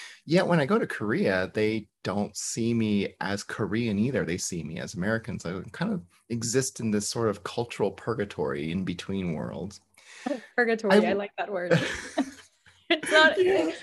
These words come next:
Speaker 2: cultural in between worlds. You said purgatory. Okay.
Speaker 1: Yes,
Speaker 2: Yeah.
Speaker 1: cultural purgatory. It's like, I don't know where I
Speaker 2: <laughs>
Speaker 1: belong. Not to say that one of them is hell or heaven, <laughs> by the way. I'm not making that <laughs> analogy. One of the things I think about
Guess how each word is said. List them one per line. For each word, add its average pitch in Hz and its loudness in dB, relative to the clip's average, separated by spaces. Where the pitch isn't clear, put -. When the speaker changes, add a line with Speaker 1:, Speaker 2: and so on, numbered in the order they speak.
Speaker 2:
cultural 294 6
in 240 6
between 214 2
worlds. 196 4
You 202 0
said 196 -6
purgatory. 190 -6
Okay. 185 -4
Speaker 1:
Yes, 135 8
Speaker 2:
Yeah. - 2
Speaker 1:
cultural 190 4
purgatory. 156 4
It's 104 -4
like, 127 2
I - 2
don't 156 2
know 160 2
where 135 4
I 131 4
Speaker 2:
<laughs> 131 0
Speaker 1:
belong. 120 0
Not 135 0
to 175 -2
say 151 4
that 113 4
one 123 -2
of 120 -4
them 120 0
is 110 -2
hell 117 2
or 104 2
heaven, 123 4
<laughs> 135 4
by 127 4
the 107 2
way. 123 4
I'm 135 -2
not 120 0
making 113 0
that 104 0
<laughs> 170 -2
analogy. 113 0
One 208 6
of 247 2
the 226 0
things 202 0
I 143 4
think 160 0
about 107 2